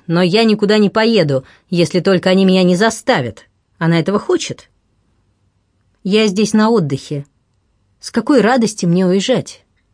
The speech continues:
Чтобы избежать прилюдной сцены, которая стала бы для нее мучительной, она в конце концов пошла на попятную. Но лишь после бурных речей и в грозовом настроении.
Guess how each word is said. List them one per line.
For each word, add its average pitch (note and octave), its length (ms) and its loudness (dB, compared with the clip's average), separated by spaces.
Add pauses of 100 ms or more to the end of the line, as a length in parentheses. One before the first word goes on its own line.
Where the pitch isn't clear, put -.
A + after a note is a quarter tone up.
(640)
Чтобы A3+ 320 2
избежать G3 560 0
прилюдной F#3+ 480 2
сцены, A#3+ 480 0
которая D3+ 380 0
стала F#3+ 400 0
бы D#3+ 100 0
для D#3 140 0
нее D#3+ 180 2
мучительной, D#3 760 -2 (480)
она C4 280 2
в - 20 -4
конце C4+ 360 0
концов B3+ 440 0
пошла G3 380 0
на G#3 100 2
попятную. D3+ 680 -2 (760)
Но G3+ 240 2
лишь C#4+ 320 0
после G3+ 340 -2
бурных F#3+ 520 0
речей A#3 640 -4 (260)
и C4+ 160 -2
в A3 80 -4
грозовом E3 580 0
настроении. C3+ 840 -4